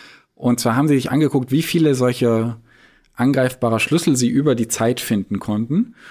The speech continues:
und haben eigentlich festgestellt, das ist nicht wirklich viel besser geworden. Also das sind mehr geworden, aber es ist auch die Zahl der Geräte im Internet ist mehr geworden. Äh, also, äh, was dann so ein bisschen frustrierend war, äh, die, die Schlussfolgerung, dass eben,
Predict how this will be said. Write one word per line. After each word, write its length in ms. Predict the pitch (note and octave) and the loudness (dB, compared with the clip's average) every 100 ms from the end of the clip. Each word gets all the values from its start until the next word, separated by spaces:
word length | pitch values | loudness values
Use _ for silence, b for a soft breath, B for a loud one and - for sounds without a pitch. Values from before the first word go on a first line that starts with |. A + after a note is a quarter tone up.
| B | B
und 140 | - A2 | -6 -2
haben 100 | D3+ | 0
eigentlich 200 | C3+ - | 0 0
festgestellt, 540 | D3 - C3+ B2 A#2 | -6 -4 -4 -2 0
das 120 | A2 | 0
ist 160 | C3 - | -2 -2
nicht 380 | D3 - - B2 - | -4 -4 -12 -18 -6
wirklich 380 | C3 C3 C3 - | -6 -6 -10 -8
viel 200 | A#2 G#2+ | -6 -6
besser 320 | G#2 A#2 F3+ | -6 -6 -2
geworden. 440 | F3 D#3 D#3 D#3 | -2 0 0 0
Also 200 | C#3+ A#2 | 0 0
das 260 | A2 A#2 A#2 | -2 -4 -4
sind 220 | A#2 A2 | 0 2
mehr 240 | G#2+ C#3 F#3 | 2 2 2
geworden, 520 | F3 E3 F3 F3+ E3 | 2 2 2 2 -2
aber 260 | B2 B2 | 0 2
es 220 | A#2+ G#2 - | 2 0 -6
ist 60 | |
auch 140 | - - | -8 -10
die 100 | A2 | -8
Zahl 220 | G#2+ G2+ | -6 -6
der 100 | G#2+ | -8
Geräte 440 | - - A#2+ B2+ | -12 -6 -4 -2
im 80 | A#2+ | -2
Internet 360 | B2 C3+ A#2 A#2 | -2 0 -2 -2
ist 140 | - | -2
mehr 180 | A2 A2 | -2 0
geworden. 560 | A2 G#2 G#2 G#2 G#2 G#2 B B B | 0 0 0 0 -2 -4 B B B
Äh, 200 | - G#2+ - - - _ - | -4 -4 -2 -10 -18 _ -2
also, 340 | A#2 A#2+ B2+ B B B _ A#2+ | 0 2 0 B B B _ 0
äh, 280 | B2 B2 | 2 2
was 180 | B2 C#3+ | 2 0
dann 180 | E3 E3 | 0 2
so 80 | E3+ | 2
ein 40 | |
bisschen 220 | A3 B3 | 2 0
frustrierend 640 | A#3+ G3 E3+ A3 C4 C#4+ F#3 | 0 0 0 2 2 0 0
war, 280 | F3+ E3+ - | 2 2 2
äh, 240 | C#3+ C#3 | 2 0
die, 360 | C#3+ D3 C#3+ C3 | 2 2 2 2
die 140 | C3+ | -2
Schlussfolgerung, 840 | - G3+ - D#3+ D3 C#3 C#3 C3+ | -2 -2 0 0 2 4 2 2
dass 500 | B2+ B2 B2 - - | 2 2 0 -6 -8
eben, 480 | - B2 A#2+ A#2+ A#2+ | -2 2 4 4 2